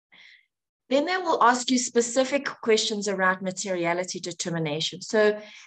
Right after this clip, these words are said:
there may be a whole suite of E S G issues which touch on the business itself. But what is physically material to the business? And when we look at materiality,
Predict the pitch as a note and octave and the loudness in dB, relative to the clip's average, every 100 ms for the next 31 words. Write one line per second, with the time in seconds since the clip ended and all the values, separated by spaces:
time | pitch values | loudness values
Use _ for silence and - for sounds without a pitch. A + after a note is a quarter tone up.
0 | _ B3+ B3+ D4+ C4+ C#4 C4 C4+ D4 D#4 | _ 6 6 6 4 4 4 4 2 2
1 | - - E4+ E4 C4+ B3+ A#3 A#3 - A3 | -2 -8 -6 -4 -4 -2 4 4 4 -2
2 | - A3 G3+ E3 F3+ F#3+ G3 A3 - A#3+ | 0 0 0 -2 -4 -4 -2 -2 -2 -2
3 | A#3+ - G3+ G#3 G3+ G3 F#3 F3+ F#3 F#3 | -4 -2 0 0 0 0 0 -2 -6 -8
4 | F3+ - G3 C#3+ - - - - - _ | -12 -2 0 2 0 -8 -18 -20 -20 _
5 | _ _ _ _ - A#3 A3+ A#3 D4 F#4+ | _ _ _ _ -2 0 2 2 2 0
6 | - - B3+ B3 B3+ C4 A3+ G#3+ G#3+ A#3 | -10 -4 -2 0 -4 0 2 2 0 4
7 | A3 A3 G#3 G#3 G#3 F#3 E3 E3 - - | 6 8 6 4 -4 -4 -2 -2 -4 -14
8 | - G3 G#3+ C4 D#4+ B3+ B3+ B3 G#3 - | -10 -4 -2 -2 0 0 0 -2 -4 -2
9 | G#3 G3 F3 F#3 F#3+ - E3 D3 | 0 2 4 2 0 -6 -6 -8